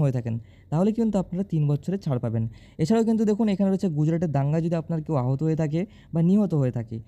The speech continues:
তার উপরেও কিন্তু ফ্রেন্ডস আপনারা এখানে ছাড় পাবেন। তো এই ডিটেলসগুলি আপনারা এখানে দেখে নেবেন। তারপর দেখুন আপনারা নিচের দিকে স্ক্রল করবেন, নিচের দিকে স্ক্রল করে আসার পরে দেখুন এখানে রয়েছে আপনার এডুকেশন কোয়ালিফিকেশন, যেখানে দেখুন প্রথমে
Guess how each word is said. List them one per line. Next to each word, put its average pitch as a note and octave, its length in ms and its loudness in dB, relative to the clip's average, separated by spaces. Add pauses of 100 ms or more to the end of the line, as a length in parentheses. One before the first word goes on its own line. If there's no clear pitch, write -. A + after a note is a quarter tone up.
(220)
তার D#3+ 180 0
উপরেও A3 240 0
কিন্তু G#3+ 200 0
ফ্রেন্ডস G#3 240 -2
আপনারা D3+ 200 -2
এখানে F3+ 220 0
ছাড় C3+ 200 0
পাবেন। B2 220 -2
তো - 100 -4
এই D3+ 100 2
ডিটেলসগুলি F3+ 440 0
আপনারা F3+ 200 -2
এখানে F3 200 0
দেখে C3 180 0
নেবেন। F3 180 0 (400)
তারপর F#3 300 0
দেখুন A3 200 0
আপনারা G#3+ 260 -2
নিচের D#3 220 0
দিকে E3 200 0
স্ক্রল C#3 220 -2
করবেন, A2+ 220 -2 (580)
নিচের A3 220 2
দিকে B3 200 4
স্ক্রল A#3+ 220 0
করে A#3 140 0
আসার A3+ 180 0
পরে A3+ 180 2
দেখুন G#3 220 2
এখানে F#3+ 220 2
রয়েছে G3 200 0
আপনার G3+ 180 0 (120)
এডুকেশন G3+ 440 0
কোয়ালিফিকেশন, B2 540 -2 (380)
যেখানে A3 240 4
দেখুন A#3+ 140 4 (100)
প্রথমে F#3+ 260 0